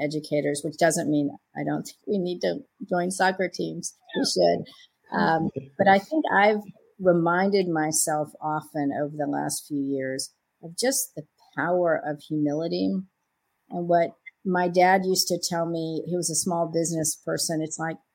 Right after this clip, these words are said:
"Put in a good day's work and do it in a way that gives back." And, you know, it's kinda like, you're not gonna save the world, but just, you know, and so recognizing that,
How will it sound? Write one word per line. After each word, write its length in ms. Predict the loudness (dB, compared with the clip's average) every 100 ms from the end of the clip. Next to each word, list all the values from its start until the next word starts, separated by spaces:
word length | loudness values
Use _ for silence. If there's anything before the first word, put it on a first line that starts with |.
| _
"Put 120 | 2
in 140 | 4 4
a 80 | 2
good 240 | 0 2
day's 300 | 0 0 -2
work 380 | -2 -2 -2 -8 _ _ _ _ _ -6
and 300 | -4 -4 -10 _ _
do 160 | 4 6
it 120 | 6
in 140 | 4 0
a 80 |
way 340 | 2 2 2 0
that 180 | -4 -4
gives 280 | -4 -4 -4
back." 460 | -2 0 -2 -6 -14 _
And, 460 | -6 -2 -2 -4 -6 _ _
you 80 | -2
know, 180 | 2 2
it's 200 | 0 -2
kinda 200 | 0 2
like, 140 | 0 0
you're 160 | 2 4
not 200 | 4 2
gonna 160 | 0
save 360 | 2 2 0 -2
the 80 | -4
world, 440 | -2 -4 -6 -10 _ _ _ _
but 160 | -2 0
just, 400 | 0 0 -2 -6 _
you 100 | -2
know, 140 | 2 2
and 160 | 2
so 200 | 2 2
recognizing 1200 | 2 4 4 2 -2 0 0 -2 -4 -4 -2 -2
that, 360 | 0 0 0